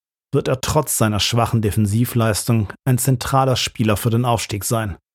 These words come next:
Ich hoffe, Antwerpen bekommt das mit ihm hin.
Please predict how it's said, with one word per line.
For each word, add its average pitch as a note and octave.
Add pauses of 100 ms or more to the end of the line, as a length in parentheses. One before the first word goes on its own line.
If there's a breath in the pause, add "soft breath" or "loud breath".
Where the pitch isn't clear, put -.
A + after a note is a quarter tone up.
(840)
Ich G#2
hoffe, C#3+ (260)
Antwerpen B2+
bekommt G#2+
das -
mit A2+
ihm B2
hin. A2